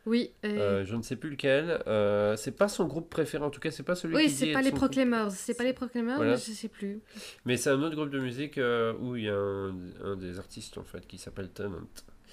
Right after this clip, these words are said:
Speaker 2: Alors, David Tennant, il est né à, euh, en Écosse, à Bathgate, et il a pr-,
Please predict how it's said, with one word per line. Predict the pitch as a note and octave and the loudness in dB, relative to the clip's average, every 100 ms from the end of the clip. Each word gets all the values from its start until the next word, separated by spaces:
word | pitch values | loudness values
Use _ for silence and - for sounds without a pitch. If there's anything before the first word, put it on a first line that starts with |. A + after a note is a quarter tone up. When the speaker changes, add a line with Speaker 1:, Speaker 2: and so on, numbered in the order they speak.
| - - - - - | -20 -20 -20 -20 0
Speaker 2:
Alors, | F#3 D#3+ A#2 G2+ G2 | 4 6 6 6 2
David | G2 E3+ F#3+ | -2 -4 -2
Tennant, | C#3 G#2 G2 | -2 -2 -2
il | C#3 | -6
est | F3+ | -4
né | G#3+ G3+ F#3+ - | -2 0 -2 0
à, | C#3+ D3 D#3 - - | 0 2 -2 -6 -8
euh, | G#2+ G#2 G2+ | -2 0 0
en | A2 | -2
Écosse, | A#2 - G3+ - - - - | -4 -4 -6 -8 -14 -16 -6
à | F#2 F#2+ F#2 - | 0 0 -2 -2
Bathgate, | F#3+ F#3+ B2+ A2+ G3+ G3+ - - | -2 0 2 2 2 -6 -12 -6
et | - C3 B2 - | 0 0 0 -2
il | A2 | -2
a | G#2 G2+ - - - | -2 -4 -12 -20 -12
pr-, | A#2 G#2+ | -8 -6